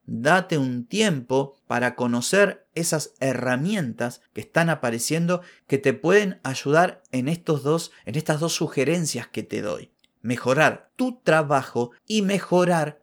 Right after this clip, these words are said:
la propuesta de valor de tu negocio, mejorar tus productos, mejorar la atención del cliente,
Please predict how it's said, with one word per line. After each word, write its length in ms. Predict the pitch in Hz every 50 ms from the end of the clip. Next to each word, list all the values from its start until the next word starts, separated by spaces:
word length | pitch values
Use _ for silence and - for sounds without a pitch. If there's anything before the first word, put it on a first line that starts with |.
| _
la 240 | - 131 151 147 147
propuesta 600 | - 143 143 147 - 160 165 151 - - 160 160
de 120 | 156 143
valor 340 | 123 127 123 120 131 147 151
de 140 | 139 147 139
tu 180 | - - 123 120
negocio, 600 | 117 117 117 143 165 151 147 - - - - - - - - _ -
mejorar 580 | - 151 190 180 - 165 151 131 131 123 123
tus 140 | - - 120
productos, 800 | - _ - - 101 - 131 160 156 - - - 123 123 - - - _ _ -
mejorar 600 | 123 139 202 202 165 - 147 139 131 139 139 131
la 100 | 135 120
atención 560 | 120 113 - 117 113 113 117 - 131 123 120
del 200 | 117 117 113 110
cliente, 800 | _ - - 110 113 127 147 156 147 139 131 123 - 131 131 127